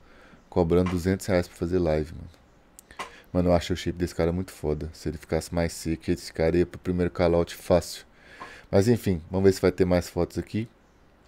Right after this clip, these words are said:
Ahn. Ah tá, e depois jogou o Brandão pra cá de novo.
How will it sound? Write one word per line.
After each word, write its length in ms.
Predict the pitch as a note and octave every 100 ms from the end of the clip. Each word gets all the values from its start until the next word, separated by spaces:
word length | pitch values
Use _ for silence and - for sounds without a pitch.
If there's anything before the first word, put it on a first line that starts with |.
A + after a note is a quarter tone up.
| _ _ - - _ - - _ _ _ _ _ _ _ G2
Ahn. 500 | F2+ F2+ F2+ F2+ F2 - _ _ _ _ _ _
Ah 120 | - -
tá, 240 | - F2
e 40 |
depois 400 | F2 F#2+ - F#2+
jogou 300 | F#2+ G#2+ G2
o 40 | G2+
Brandão 380 | G#2+ A2 G2 G2
pra 180 | G2+
cá 140 | G#2 G2
de 140 | F#2+
novo. 380 | B2+ G2 E2+ E2+